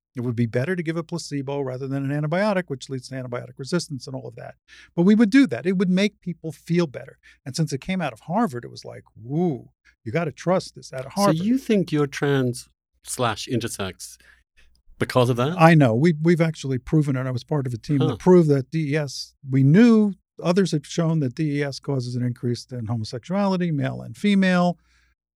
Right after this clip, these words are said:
Speaker 1: But we showed that it, it also causes infertility and breast cancer. My mother had two breast tumors as a result of this and all that. But it also causes transsexualism. And I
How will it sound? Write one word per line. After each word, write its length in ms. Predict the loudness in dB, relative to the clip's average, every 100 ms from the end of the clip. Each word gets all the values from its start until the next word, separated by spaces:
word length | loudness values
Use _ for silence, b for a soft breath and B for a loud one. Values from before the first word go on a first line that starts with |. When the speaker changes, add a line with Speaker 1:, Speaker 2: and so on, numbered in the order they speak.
| -6
Speaker 1:
But 100 | -2
we 120 | 0
showed 300 | 2 2 2
that 120 | 0
it, 120 | -2 -6
it 120 | -2
also 320 | 2 2 2
causes 680 | -2 -2 -4 -2 -8 -10 -12
infertility 1080 | -10 -10 -12 0 4 6 6 6 4 2 0
and 280 | -6 -10 -2
breast 260 | -2 -2
cancer. 300 | -4 -4 -4
My 80 | -4
mother 260 | -4 -6 -10
had 140 | -12
two 140 | -12
breast 280 | -4 -4 -2
tumors 380 | -2 0 0 -4
as 140 | -6
a 40 | -6
result 380 | -6 -8 -10 -14
of 120 | -18
this 140 | -16
and 120 | -14
all 80 | -12
that. 240 | -12 -14 -16 b b
But 80 | -2
it 120 | 2
also 200 | 2 2
causes 300 | -4 -8 -8 -14
transsexualism. 800 | -16 -14 -18 -18 -20 -20 -20 -20 _ B B B B B _
And 460 | 0 2 4 2 -2 _ _ _ _ _ _ _ _ _ _ _
I 340 | 2 4 4